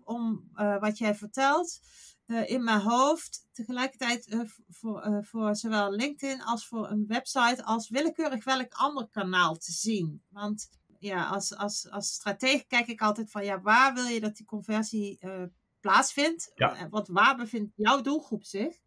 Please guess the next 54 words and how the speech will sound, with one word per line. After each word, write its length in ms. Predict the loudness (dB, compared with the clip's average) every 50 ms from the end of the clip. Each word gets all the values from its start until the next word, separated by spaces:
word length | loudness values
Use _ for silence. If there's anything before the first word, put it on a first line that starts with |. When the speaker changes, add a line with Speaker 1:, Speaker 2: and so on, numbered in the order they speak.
| _ _
Speaker 1:
Ehm, 600 | -4 -2 0 0 2 2 2 2 2 2 0 0 0 -2
en, 360 | -2 -2 -2 -2 -4 -8 -8
en, 280 | -6 -4 -4 -4 -4 -6
en 260 | -6 -6 -6 -4 0
daar 320 | 4 6 6 8 6 6
laat 240 | 4 4 0 0 -2
je, 440 | -2 0 0 0 0 -2 -4 -6 -10 -8
ja, 220 | -6 -4 -4 -4
daar 220 | -2 -2 -2 0
laat 240 | 0 -2 -4 -4 -6
je 140 | -10 -10 -8
die, 480 | -8 -8 -6 -6 -6 -6 -6 -8 -10 -12
eh, 300 | -10 -8 -6 -6 -6 -6
die 160 | -4 -4 -4
lead, 380 | -2 -2 0 -2 -2 -4 -6 -8
eh, 340 | -6 -4 -4 -2 -2 -4 -4 -6
vandaan 420 | -8 -8 -6 -4 -2 0 -2 -2 -2
komen. 380 | -4 -4 -4 -4 -2 -4 -4 2
Speaker 2:
Ja, 340 | 2 2 2 2 -4 -18 _ _ _ _ _
dat 180 | 6 6 8
is 120 | 6 2 4
zeker 280 | 6 6 6 6 4
zo. 120 | 4 6 6
Ja, 140 | 6 6 6
om 60 | 6
daarop 220 | 6 6 4 4
in 180 | 0 -2 -2 -2
te 80 | 0
haken, 340 | 0 2 2 0 0 -2 -4
inderdaad, 340 | -4 -2 2 4 4 4 4
je 80 | 4 2
moet 160 | 2 4 6
daar 220 | 6 6 6 6
zijn 180 | 6 4 4 6
waar 120 | 6 6
je 80 | 4 4
klant 280 | 2 0 0 0 0
zit. 300 | -2 -2 -2 -2 -4 -4 -4 -2
Ehm, 420 | 2 4 4 4 4 4 2 0 0 0
ja, 140 | 2 2 2
als 300 | 4 4 4 4 4 2
dat 160 | -2 -2 0
in 80 | 0 -2
de 60 | 0
zakelijke 480 | 4 4 4 4 4 2 -4 -10 -8
sfeer 300 | -10 -6 -4 -4 -4 -4
is, 140 | -4 -6 -4
hè, 100 | -4 -4
dus 140 | -4 -4 -10
je 80 | -8 -4
bent 240 | -4 -2 -2 -2
B 20 | -2
two 240 | -4 -4 -4 -4
B 60 | -4